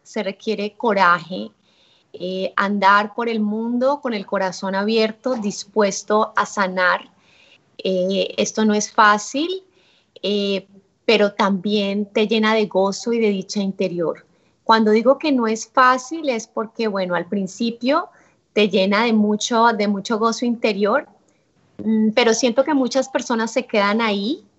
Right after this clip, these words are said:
y viene como un gran colador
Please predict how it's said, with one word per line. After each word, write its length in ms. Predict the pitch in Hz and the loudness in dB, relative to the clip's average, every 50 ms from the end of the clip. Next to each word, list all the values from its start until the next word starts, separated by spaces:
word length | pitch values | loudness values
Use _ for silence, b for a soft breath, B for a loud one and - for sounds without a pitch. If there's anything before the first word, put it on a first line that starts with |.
| _ _ _ _ _ _ _ _ _ - | _ _ _ _ _ _ _ _ _ -4
y 160 | 220 220 214 | -2 0 2
viene 340 | 220 220 202 202 214 226 220 | 2 4 4 4 4 2 2
como 280 | - 277 247 233 220 | 2 2 2 4 4
un 120 | 214 220 220 | 4 4 4
gran 320 | 214 240 254 247 247 262 | 4 4 4 4 2 0
colador 760 | 254 - - 277 262 254 220 202 196 196 190 196 254 - - | -2 0 0 2 2 2 2 2 0 -2 -2 -4 -6 -8 -10